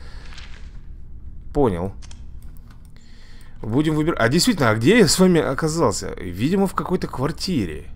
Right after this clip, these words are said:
Потому что, смотрите, вон спальня у нас здесь. Кровать, может быть, здесь. Мы что-то можем еще посмотреть?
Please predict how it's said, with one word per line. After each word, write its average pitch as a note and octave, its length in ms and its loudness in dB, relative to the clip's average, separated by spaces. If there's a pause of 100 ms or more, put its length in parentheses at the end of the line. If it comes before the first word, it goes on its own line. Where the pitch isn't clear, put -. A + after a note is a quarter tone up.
(340)
Потому G2+ 220 -4
что, - 100 -8
смотрите, G2+ 280 -4
вон E2 160 -8
спальня F2 520 -4
у C3 40 -6
нас B2+ 180 -6
здесь. A#2+ 260 -8 (560)
Кровать, E2+ 600 -6
может G#2+ 320 -6
быть, A2+ 160 -4
здесь. A#2+ 300 -6 (1040)
Мы G#2+ 140 -4
что-то A2+ 260 -4
можем A2+ 340 -2
еще A#2 300 -4
посмотреть? F2+ 600 -8